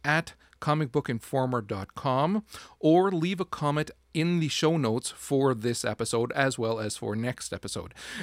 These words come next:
Tell us any comic books that we put you onto that you otherwise may not have given a shot to, or if you point blank disagreed with some of what we said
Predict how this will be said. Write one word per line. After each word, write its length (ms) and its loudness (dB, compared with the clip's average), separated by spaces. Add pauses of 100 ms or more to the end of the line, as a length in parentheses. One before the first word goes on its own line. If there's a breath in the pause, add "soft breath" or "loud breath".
Tell 180 4
us 180 0
any 200 2
comic 500 -2
books 320 0 (280 loud breath)
that 120 2
we 200 0
put 280 2
you 100 4
onto 360 0
that 180 -2
you 140 -2
otherwise 480 2
may 160 0
not 180 0
have 180 -4
given 300 2
a 60 0
shot 340 0
to, 300 -4 (320 loud breath)
or 260 8
if 160 2
you 80 0
point 300 -2
blank 200 -2
disagreed 420 2
with 120 0
some 140 -4
of 80 -4
what 160 0
we 80 -4
said 280 0